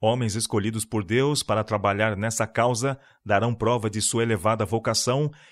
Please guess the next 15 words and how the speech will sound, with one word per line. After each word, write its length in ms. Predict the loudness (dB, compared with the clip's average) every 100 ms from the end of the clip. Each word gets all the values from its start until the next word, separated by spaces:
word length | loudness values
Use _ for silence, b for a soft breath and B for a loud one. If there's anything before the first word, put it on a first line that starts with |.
| B
e 80 | -2
considerarão 800 | 0 0 0 0 2 2 0
como 240 | 0 -2 0
seu 180 | 0 2
mais 300 | 0 0 0
alto 260 | 0 0
dever 460 | 0 0 2 0 -2 B -4
crescer 640 | 0 0 2 2 2 -2 b -2
e 100 | 0
aprimorar-se 800 | 2 0 0 0 0 0 -2
até 220 | -2 -2 -2
se 160 | -2
tornarem 640 | 0 0 2 0 0 -4 -2
hábeis 540 | -2 -2 -2 -2 -2
obreiros. 720 | -4 -2 -2 -4 -6 -8 -10